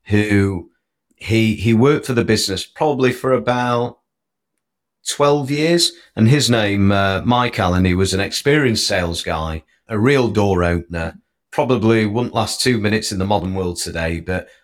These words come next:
in the, in the world that he lived in at the time, he, he had skin like a rhino, and, um, he just literally took, um, you know, he wouldn't take no for an answer, and he'd, he'd literally wait in people's receptions.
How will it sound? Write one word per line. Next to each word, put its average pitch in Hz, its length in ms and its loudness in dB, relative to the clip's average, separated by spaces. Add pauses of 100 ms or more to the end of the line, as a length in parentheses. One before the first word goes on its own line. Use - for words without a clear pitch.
(280)
in 110 180 6
the, 107 260 2
in 110 120 6
the 107 100 4
world 127 380 2
that 120 160 2
he 127 240 2
lived 127 280 2
in 120 100 2
at 120 140 0
the - 80 -2
time, 98 640 -2 (300)
he, 107 560 0 (200)
he 120 80 -8
had 107 180 -2
skin 147 320 0
like 123 280 0
a 101 60 -2
rhino, 87 640 -2 (280)
and, 90 540 2
um, 87 520 0 (520)
he 110 180 -2
just 113 260 -2
literally 107 440 0
took, - 400 -6
um, 104 420 -4
you 123 80 0
know, 110 80 2
he 104 60 0
wouldn't 113 260 0
take 107 180 -2
no 110 180 0
for 107 120 -4
an 101 80 0
answer, 113 360 0
and 87 80 -4
he'd, 95 260 -8
he'd 107 200 -6
literally 98 560 0
wait 120 340 0
in 107 160 -2
people's 110 460 -2
receptions. 85 800 -8